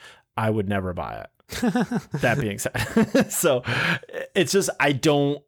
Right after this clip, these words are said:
Speaker 1: I don't see anything in this for me. I think that, like you said, for children or the act of playing, if you're somebody that loves Legos,
Speaker 2: Mm-hmm.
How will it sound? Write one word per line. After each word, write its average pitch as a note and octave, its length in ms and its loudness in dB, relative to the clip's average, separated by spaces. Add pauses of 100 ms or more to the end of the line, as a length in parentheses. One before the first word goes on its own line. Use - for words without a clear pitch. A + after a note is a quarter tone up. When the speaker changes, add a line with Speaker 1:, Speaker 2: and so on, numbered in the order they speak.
Speaker 1:
I C3+ 120 0
don't B2+ 300 2
see B2 420 2
anything C#3 360 2
in B2+ 140 0
this B2 160 0
for A#2+ 300 -2
me. A#2 500 0
I G#2+ 140 0
think A2+ 320 -4
that, G#2+ 180 -2
like B2 140 0
you C3+ 60 0
said, C3 200 2
for A#2+ 100 -2
children C3 640 2
or G#2+ 280 2
the A#2+ 280 -2
act A2+ 300 -2
of A#2+ 180 -2
playing, B2+ 300 0
if B2+ 140 0
you're B2 80 2
somebody B2+ 260 4
that A2 180 2
loves A#2 400 2
Legos, A2 840 2
Speaker 2:
Mm-hmm. D#2+ 200 -4